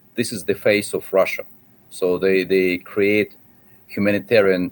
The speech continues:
disaster in the middle of Europe. This is reality. This is where, where we are at the moment,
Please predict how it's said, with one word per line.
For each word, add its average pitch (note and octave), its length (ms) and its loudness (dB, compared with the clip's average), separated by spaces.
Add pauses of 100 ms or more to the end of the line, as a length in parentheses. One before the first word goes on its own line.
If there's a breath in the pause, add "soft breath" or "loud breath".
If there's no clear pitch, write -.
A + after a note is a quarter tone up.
(140)
disaster F#2 720 0
in D#2+ 120 -12
the D2+ 80 -12
middle E2 420 -6 (260)
of D#2 160 -6 (160)
Europe. E2 320 -4 (580)
This A2 200 -6
is - 160 -6
reality. E2+ 420 0
This F2 160 -8
is F2+ 120 -12
where, E2 360 -2 (340 soft breath)
where F2 300 4
we E2+ 160 0
are E2+ 240 6
at D#2+ 140 -6
the D#2+ 80 -2
moment, D#2 540 -4